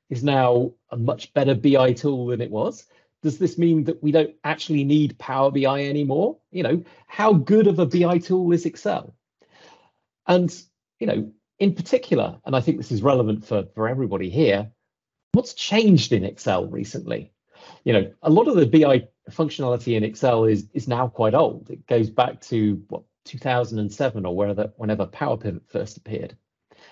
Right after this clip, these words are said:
So what's changed recently? You know, if you formed your opinion of Excel as a B I tool fifteen years ago, does anything that's new in Excel make it more likely for you to want to use Excel as a B I tool?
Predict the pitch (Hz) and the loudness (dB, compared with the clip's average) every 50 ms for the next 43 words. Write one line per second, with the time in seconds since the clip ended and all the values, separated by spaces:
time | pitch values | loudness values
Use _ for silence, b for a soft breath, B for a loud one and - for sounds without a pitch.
0 | b b b - 160 165 170 - - _ _ _ _ _ _ _ _ _ _ - | b b b 4 4 4 4 0 -8 _ _ _ _ _ _ _ _ _ _ -8
1 | - 175 175 - - - 254 233 214 147 113 139 135 151 151 - - 127 - - | -8 -8 -8 -4 0 2 2 2 2 0 0 2 4 4 4 4 0 -8 -12 -12
2 | 95 - - - _ _ - - 147 104 - 175 180 - - 151 - 170 156 135 | -12 -16 -16 -18 _ _ -10 -6 -4 -4 -4 -6 -8 -10 -10 -4 2 2 2 2
3 | 127 - 196 185 175 160 127 151 151 139 127 - - 156 147 139 131 123 117 117 | 2 2 4 4 4 4 4 4 4 2 2 2 0 0 0 2 0 0 0 -2
4 | 135 - - - 135 131 127 120 110 120 110 113 131 127 120 117 113 113 - - | -4 -6 -4 0 0 2 2 2 0 -2 -4 -4 0 0 2 2 0 0 -2 -4
5 | 127 117 107 101 107 - _ - 147 - - - 135 123 117 123 156 - 139 - | -2 0 -2 -2 -4 -8 _ -8 -8 -6 -4 -2 -2 -2 0 2 2 2 2 0
6 | - - 95 92 101 110 107 107 _ _ _ _ _ _ _ _ _ _ - 156 | -2 -2 0 0 0 -2 -4 -6 _ _ _ _ _ _ _ _ _ _ 2 4
7 | 156 143 - - - - _ _ _ _ _ _ _ _ _ - 180 175 170 165 | 4 4 2 -2 -12 -20 _ _ _ _ _ _ _ _ _ -2 2 2 2 4
8 | - 160 143 135 131 123 120 113 107 - - 110 - 110 110 110 120 139 170 180 | 2 2 2 2 0 0 -2 -4 -8 -10 -12 -12 -8 -6 -4 -2 0 0 0 2
9 | 165 131 107 104 104 - - - 113 104 104 107 110 107 107 - 113 113 120 123 | 2 0 0 -2 -4 -6 -2 0 2 2 4 2 2 -2 -4 -6 -4 -2 -2 -2
10 | 123 - - _ _ _ _ - 120 - - 139 123 123 120 120 131 139 135 - | -4 -8 -20 _ _ _ _ -8 -6 -4 0 0 2 2 2 2 0 0 -2 -4
11 | _ _ _ _ _ _ _ _ _ _ - 127 117 117 113 117 131 113 113 - | _ _ _ _ _ _ _ _ _ _ -6 -4 -2 -2 0 4 4 4 4 2
12 | 131 120 113 127 131 135 - 117 107 101 101 - - - - 135 120 120 120 107 | -2 -2 0 -2 -2 -4 -6 -4 -4 -4 -4 -4 -8 -8 -4 -2 -2 -2 -2 -4
13 | 117 120 117 139 127 - 123 135 131 - - 156 - - - | -6 -6 -6 -6 -6 -4 -4 -6 -6 -6 -8 -8 -8 -10 -14